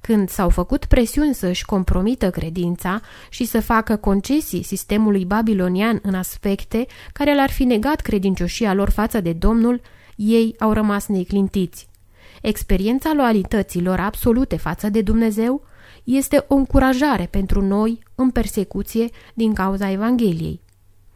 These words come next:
În același timp, Daniel ne arată că ne putem aduce contribuția în stat și în societate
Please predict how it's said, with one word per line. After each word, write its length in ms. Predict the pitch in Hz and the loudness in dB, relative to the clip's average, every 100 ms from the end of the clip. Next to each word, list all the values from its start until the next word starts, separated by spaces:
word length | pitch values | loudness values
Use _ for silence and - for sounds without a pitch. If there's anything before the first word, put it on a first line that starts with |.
| - - - | -20 -20 -4
În 120 | 220 | 0
același 500 | 190 185 175 165 - | 0 -2 -6 -6 -8
timp, 340 | - 156 180 - - - - - | -4 -4 -4 -10 -16 -20 -20 -14
Daniel 360 | - 254 269 311 | -2 2 4 4
ne 120 | 320 | 2
arată 380 | 240 196 196 220 | 2 0 -2 -4
că 240 | 214 208 - | 0 -2 0
ne 200 | 220 208 | 0 0
putem 340 | - - 302 | 0 0 0
aduce 360 | 269 214 233 220 | 0 0 0 -2
contribuția 760 | 214 190 180 185 202 233 240 - | 0 -2 -2 -4 -2 -2 -4 -2
în 100 | 185 | -4
stat 400 | - 180 175 208 | -4 -4 -4 -4
și 160 | - | 0
în 100 | 254 | 0
societate 760 | 247 247 - 180 170 160 185 220 | 2 -2 -2 -6 -6 -8 -8 -12